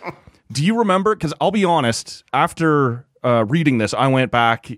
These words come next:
and, and kinda watched the highlights of that series. To me, they kinda blend together, right? The Leafs played the Sens in two thousand, in two thousand one, in two thousand two, and again in two thousand four.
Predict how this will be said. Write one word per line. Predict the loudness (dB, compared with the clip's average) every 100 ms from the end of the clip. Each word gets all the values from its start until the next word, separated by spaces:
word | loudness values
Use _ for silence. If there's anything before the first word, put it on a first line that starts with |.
| -4
and, | 0 0 -2
and | -4 -2
kinda | -2
watched | 0 0 -2 -4
the | -4
highlights | -2 0 0 0 -2 -4 -8 -4
of | -2
that | 0 -2 -2
series. | -4 -2 0 -2 -8 _ _ _ _ _ _ -10
To | -2
me, | 0 2
they | 0
kinda | -2 0 0 0
blend | 0 0 0
together, | 0 0 0 0
right? | 0 0
The | 0
Leafs | 0 -2
played | -2 0 0
the | -2
Sens | 0 0 2
in | 0
two | 0 0
thousand, | 2 2 0 0 0 0 -2
in | -4
two | -2 0
thousand | 0 0 0
one, | 2 2 2 0
in | 0 0
two | 0
thousand | 2 0 0 -2
two, | 0 0
and | 0
again | 0 0
in | -2
two | -4 -2
thousand | 0 0 -2
four. | -6 -4 -4